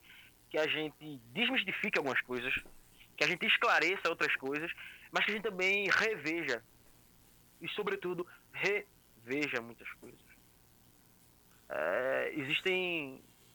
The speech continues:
muitas, muitas nuances que envolvem, é, o funcionamento do sistema judiciário e coisas que são meramente técnicas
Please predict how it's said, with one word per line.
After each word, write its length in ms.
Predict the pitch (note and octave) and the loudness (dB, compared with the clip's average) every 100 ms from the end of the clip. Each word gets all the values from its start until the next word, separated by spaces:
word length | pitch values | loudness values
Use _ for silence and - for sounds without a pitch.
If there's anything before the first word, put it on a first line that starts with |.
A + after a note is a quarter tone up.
| - - - - | -20 -20 -16 -4
muitas, 480 | F#3 C4 C4 A#3 D#3+ | 0 2 2 0 -2
muitas 260 | G#3+ C4 | -2 0
nuances 580 | B3 F#3+ F#3 A#3 G3+ - | 0 2 2 0 -4 -10
que 120 | - | -8
envolvem, 840 | C4 G#3+ C#3+ E3+ B3 B3 G#3+ D#3+ C3 - - - | -6 -4 0 2 2 2 0 -2 -4 -16 -20 -8
é, 220 | B2+ B2 | -4 -2
o 40 | D#3+ | -2
funcionamento 720 | - F#3 F#3+ F3+ C#3+ E3 - | -4 -2 2 4 4 0 -2
do 60 | D#3+ | -8
sistema 280 | - E3+ E3 | -6 -4 -4
judiciário 600 | D#3 - C3+ C#3+ E3+ F3+ - - - - - - - - - | -6 -2 4 4 4 0 -6 -20 -20 -20 -20 -20 -20 -20 -12
e 80 | - | -6
coisas 240 | E4 F4+ | -4 -4
que 240 | - F4+ G4+ - - - - - - - - | -4 -2 -4 -8 -20 -20 -20 -20 -20 -14 -4
são 120 | F#4+ | 2
meramente 340 | A3 G#3 G4+ - | 4 4 0 -2
técnicas 680 | - A3+ B3+ G3+ D3 B2+ | 2 2 2 2 2 0